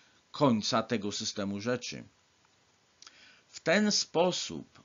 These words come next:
Boży plan wieków rozwija się majestatycznie, a Pismo Święte wskazuje, że Bóg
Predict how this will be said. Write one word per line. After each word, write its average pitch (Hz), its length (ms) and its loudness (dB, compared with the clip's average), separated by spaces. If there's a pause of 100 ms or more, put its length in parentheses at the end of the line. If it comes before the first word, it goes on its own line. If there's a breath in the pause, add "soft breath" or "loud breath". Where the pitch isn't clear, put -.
Boży 185 680 2
plan 165 380 2
wieków 170 560 -4 (140)
rozwija 139 540 0
się 165 200 -4
majestatycznie, 151 1080 -2 (840 soft breath)
a 123 180 4
Pismo 175 540 -2
Święte 185 520 -2
wskazuje, 117 960 -2 (600 soft breath)
że 139 260 2
Bóg 185 400 -2